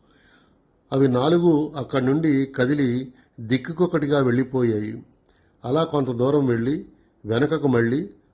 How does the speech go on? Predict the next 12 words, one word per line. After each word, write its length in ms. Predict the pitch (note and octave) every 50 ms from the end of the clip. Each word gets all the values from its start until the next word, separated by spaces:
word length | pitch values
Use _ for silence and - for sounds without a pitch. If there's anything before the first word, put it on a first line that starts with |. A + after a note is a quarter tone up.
| _ _ _ -
తూర్పు 280 | C#3+ D#3+ D#3+ - F3
నుంచి 260 | E3+ E3 D#3 - C#3
ఒకటి, 460 | B2 B2 A#2 A#2+ G#2+ C3+ D3+ F3 G3+ - _ _ _ _ _ _
పడమటి 320 | - B2 C3+ D3+ E3 D3+ D3+
నుంచి 240 | D#3 D3 C3+ B2 B2
ఒకటి, 460 | A2+ G#2 A2+ A2+ A2 C#3+ D#3 F#3 - _ _ _ _ _ -
ఉత్తరం 420 | A#2+ A#2+ A#2+ - D3+ E3 E3 D#3 D#3
నుంచి 180 | D3 C3+ B2
ఒకటి, 460 | A2+ A2 G#2+ A#2+ A#2+ C#3+ D3 D#3 - - _ _ _ _ _ A2+
దక్షిణం 500 | A2 A#2+ A#2+ A#2+ - C#3+ D3+ D3+ C#3+ C#3
నుండి 180 | C3+ C3 A#2+
ఒకటి 420 | A2+ A2 G2+ A2+ - C3+ D3 E3+